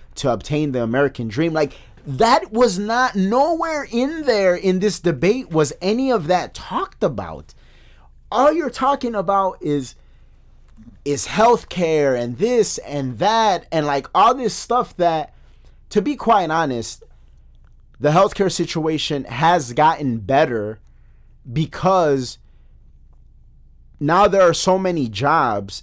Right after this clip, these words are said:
and jobs that are creating more and more incentives for people to wanna, like, do that job and sign up for that company that they're offering healthcare as benefits. The free market will take care of a lot of these ills,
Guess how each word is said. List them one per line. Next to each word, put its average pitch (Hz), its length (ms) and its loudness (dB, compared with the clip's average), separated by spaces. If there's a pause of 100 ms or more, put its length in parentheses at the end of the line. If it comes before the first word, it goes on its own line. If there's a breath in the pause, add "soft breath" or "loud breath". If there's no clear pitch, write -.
(140)
and 139 180 -2
jobs 147 360 4
that 143 120 2
are 131 120 2
creating 147 560 -2
more 147 280 0
and 143 80 -2
more 147 200 -2
incentives 147 640 -2
for 123 160 -4
people 143 340 -4
to 123 60 0
wanna, 127 360 0
like, 98 320 -8
do 143 200 -2
that 160 220 2
job 139 260 2
and 107 100 -6
sign 123 240 -4
up 131 140 0
for 139 220 2
that 147 240 0
company 127 540 -4 (280 soft breath)
that 139 180 2
they're 143 260 0
offering 143 540 0
healthcare 147 600 0
as 117 240 -4
benefits. 98 720 -4 (1300 soft breath)
The 170 240 -2
free 294 320 -2
market 226 500 0
will 190 320 0
take - 340 -2
care 262 300 2
of 185 180 0
a 147 100 4
lot 165 260 4
of 147 140 0
these 123 340 -4
ills, 143 420 2